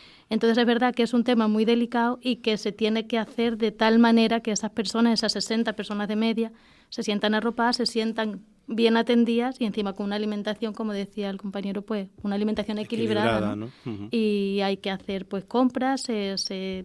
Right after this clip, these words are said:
Speaker 1: tira del banco de alimentos, de, de los excedentes de Mercadona, que está haciendo una gran labor, la verdad, con, con todas las Cáritas y con el comedor, y con lo que se va comprando precisamente eso para que haya variedad, para que haya variedad, y como decía él, que muchas veces cuando se, cuando se recoge,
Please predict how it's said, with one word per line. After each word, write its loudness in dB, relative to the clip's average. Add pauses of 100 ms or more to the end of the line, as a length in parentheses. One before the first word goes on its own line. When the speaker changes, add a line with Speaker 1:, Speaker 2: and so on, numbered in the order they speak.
(120)
Speaker 1:
tira -2
del -2
banco -2
de -2
alimentos, 2
de, -2
de -6
los -4
excedentes -6
de -2
Mercadona, 2
que -8
está -10
haciendo -6
una -4
gran -6
labor, -4
la -4
verdad, -6
con, -6
con -8
todas -6
las -8
Cáritas -6
y -8
con -6
el -6
comedor, 0 (640)
y 2
con 4
lo 2
que 0
se -2
va -2
comprando 0
precisamente -2
eso -2
para -2
que -4
haya -2
variedad, -2 (360)
para -2
que -6
haya -4
variedad, 0
y -2
como -2
decía -2
él, -2
que -4
muchas -4
veces -6
cuando -2
se, -4 (640)
cuando 2
se 0
recoge, -2